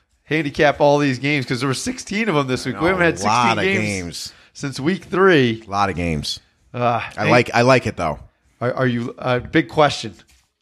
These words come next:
Speaker 1: The Pumpkin Pie Bowl on Thursday.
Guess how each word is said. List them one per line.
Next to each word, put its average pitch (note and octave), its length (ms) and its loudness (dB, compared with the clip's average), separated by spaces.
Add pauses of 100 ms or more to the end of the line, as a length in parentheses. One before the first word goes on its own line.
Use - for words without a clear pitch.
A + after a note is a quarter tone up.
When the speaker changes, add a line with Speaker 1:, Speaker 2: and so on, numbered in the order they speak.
(1160)
Speaker 1:
The B2 60 -8
Pumpkin C3+ 400 -6
Pie C3+ 280 4
Bowl A2 240 2
on G#2 180 -4
Thursday. A2+ 640 -2